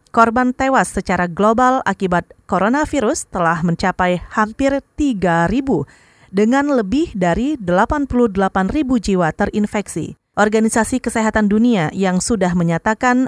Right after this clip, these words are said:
wabah sebagai darurat kesehatan internasional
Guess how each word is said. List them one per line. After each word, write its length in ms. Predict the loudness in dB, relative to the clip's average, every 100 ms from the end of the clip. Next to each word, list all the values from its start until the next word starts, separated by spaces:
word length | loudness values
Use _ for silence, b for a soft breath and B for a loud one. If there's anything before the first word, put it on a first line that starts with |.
| -4
wabah 560 | 0 2 4 0 0
sebagai 720 | -6 -2 0 0 2 0 0 -4
darurat 480 | -2 0 2 0 -2 -6
kesehatan 640 | -6 -4 -4 0 0 -2 0
internasional 800 | -2 0 -2 -2 -2 0 2 0